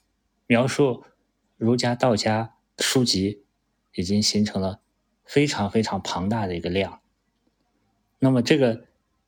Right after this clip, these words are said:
这些信息里面呢，实际上圣贤的智慧已经被解读成了道理、知识、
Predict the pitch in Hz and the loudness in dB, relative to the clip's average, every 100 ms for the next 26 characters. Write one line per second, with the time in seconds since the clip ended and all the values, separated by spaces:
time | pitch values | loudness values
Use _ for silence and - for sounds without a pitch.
0 | _ _ - 160 - 120 131 113 - 113 | _ _ 2 4 4 4 4 4 4 2
1 | 92 87 92 95 92 - _ _ _ _ | 2 -2 -2 -2 -4 -8 _ _ _ _
2 | _ _ _ _ _ _ _ _ _ _ | _ _ _ _ _ _ _ _ _ _
3 | _ _ - _ _ - - 110 120 107 | _ _ -20 _ _ -6 0 0 0 0
4 | 98 - _ - - 143 110 95 104 107 | -2 -8 _ -2 2 2 2 0 0 0
5 | - 120 98 85 - _ _ _ _ _ | 0 0 0 -4 -8 _ _ _ _ _
6 | _ _ - 90 101 107 104 - 82 92 | _ _ -8 -2 0 2 0 0 -2 -4
7 | 92 - 87 90 - _ _ _ _ _ | -6 -6 -8 -8 -14 _ _ _ _ _
8 | - 123 101 76 - _ _ _ _ _ | 0 0 0 -4 -10 _ _ _ _ _
9 | _ _ _ _ _ _ _ _ - - | _ _ _ _ _ _ _ _ -10 -2
10 | 117 117 - - | 0 0 -4 -8